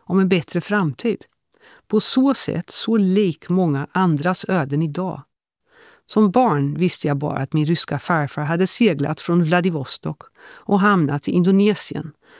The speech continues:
som då fortfarande var en holländsk koloni. Där träffade han min farmor. Hennes familj hade velat slippa krig och elände efter boerkrigen i Sydafrika och valde att emigrera till nederländska Ostindien.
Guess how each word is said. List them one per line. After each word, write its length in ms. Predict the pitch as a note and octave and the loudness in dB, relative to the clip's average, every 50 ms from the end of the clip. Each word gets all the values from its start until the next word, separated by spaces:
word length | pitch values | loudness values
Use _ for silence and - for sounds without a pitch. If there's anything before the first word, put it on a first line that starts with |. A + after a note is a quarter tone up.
| - _ | -20 _
som 220 | - - F3+ F3+ | -2 0 2 2
då 140 | D3+ D#3 D3+ | 2 2 -2
fortfarande 600 | - - G3+ F#3+ - - - D3 C3+ C#3+ C#3+ D3+ | 0 0 0 0 0 -2 -4 -2 0 0 0 -2
var 180 | D3 D3 E3 D3+ | -2 -4 -4 -2
en 80 | C#3+ | -2
holländsk 520 | C3+ A#2+ F3 F3+ E3+ D3 C3 C3+ C#3+ - - | -2 0 0 0 0 0 0 -2 -4 -4 -4
koloni. 580 | - E3 E3 E3+ F3 F#3+ G#3 F#3 C3+ - - _ _ _ _ _ _ _ _ _ _ _ - - - - - _ _ - | -4 -2 0 0 0 0 0 0 -2 -6 -10 _ _ _ _ _ _ _ _ _ _ _ -20 -20 -20 -20 -20 _ _ 0
Där 140 | - B3 A#3+ | 0 0 2
träffade 440 | - - B3+ G3+ - - D3 C#3+ | 2 2 0 0 0 -2 -2 -2
han 320 | C#3+ D3 D3+ D3+ D#3 D#3+ F#3 | 0 0 0 0 0 0 2
min 120 | G#3+ G3+ | 0 0
farmor. 440 | - - F#3 C3+ A2+ A2+ A#2+ - C3+ - _ _ _ _ _ _ _ _ _ _ _ _ | 2 0 -2 -2 -2 -4 -8 -10 -14 -18 _ _ _ _ _ _ _ _ _ _ _ _
Hennes 300 | - E3 C#3+ D3 F#3 - | 0 2 2 2 0 0
familj 500 | - B3+ G#3+ E3+ C#3+ D#3+ F3 F3 E3+ - | 2 2 2 2 2 0 -2 -4 -6 -8
hade 200 | _ - F3+ F#3+ | _ -4 -2 0
velat 200 | F#3 F#3+ F#3+ - | 0 0 0 -2
slippa 480 | - - - A3 G3+ - _ - B3 A#3+ | -2 0 0 0 -2 -2 _ -6 -6 -4
krig 540 | - - - E3 F3+ G3 G#3 G#3 F3+ F3+ F3 | -6 -6 -4 0 0 0 0 0 -2 -2 0
och 100 | G3 A3 | 2 2
elände 560 | A3 G3+ C#3+ B2 B2+ B2+ C3 C3+ C3 B2+ - - | 2 2 0 -2 -2 -2 -2 -2 -4 -4 -6 -6
efter 220 | D#3 - - F3+ | -4 -2 -2 0
boerkrigen 640 | E3 D#3 G#3 G#3+ G3 - - - D3 C#3 C3 C#3 C#3 | 2 2 4 2 2 0 -2 -4 -4 -2 -2 0 -2
i 60 | C#3+ | -2
Sydafrika 840 | C#3 - - F#3 F3+ E3 - - - B2+ - - D#3 - - F#3 F3 - _ _ _ - - | -2 0 0 2 2 0 0 -4 -10 -14 -14 -14 -12 -10 -8 -8 -10 -10 _ _ _ -20 -20
och 380 | - - - - _ - A3+ G#3 | -20 -20 -20 -16 _ -4 0 2
valde 420 | A3+ B3 A3 D#3+ C#3+ C#3 C#3+ D#3+ | 2 2 2 2 2 0 -2 -2
att 120 | E3 - F3 | -2 0 2
emigrera 580 | F3+ F#3+ F3+ E3 E3 E3 F3 F3 F3 F3 E3+ | 2 2 2 2 2 2 2 2 2 0 -2
till 180 | - - F#3+ F3 | -2 0 2 2
nederländska 560 | F#3+ G3 F3+ D3 C3+ C3+ C#3 C3 - - E3+ | 2 2 2 0 -2 -2 -4 -4 -4 -4 -4
Ostindien. 640 | D#3+ D#3+ - - - E3+ C#3 A#2+ B2+ B2 B2+ B2+ | -4 -4 -6 -6 -6 -6 -6 -6 -6 -8 -8 -8